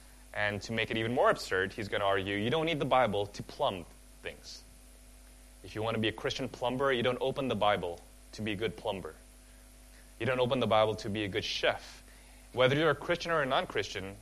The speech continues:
what you need to be a good chef or a good plumber is good plumbing skills and good cooking skills. Simply speaking, there is no use of the Bible in those contexts. Sure, of course, the Bible will transform your paradigm or things like, he'll admit that.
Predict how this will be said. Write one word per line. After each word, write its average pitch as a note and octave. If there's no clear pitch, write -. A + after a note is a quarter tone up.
what B2
you D#3+
need D3
to -
be A2+
a -
good G2
chef -
or B2
a A2+
good G#2
plumber G#2
is A2+
good -
plumbing B2+
skills B2+
and A2+
good G#2+
cooking A2+
skills. -
Simply C#3+
speaking, F#2
there G#2+
is C3
no A#2+
use A2+
of G#2+
the G#2
Bible F2
in B2
those G2
contexts. -
Sure, C#3
of C3
course, B2+
the -
Bible A2+
will G#2
transform A2+
your A2
paradigm G2+
or G2
things G#2
like, G#2
he'll C3+
admit A#2+
that. F2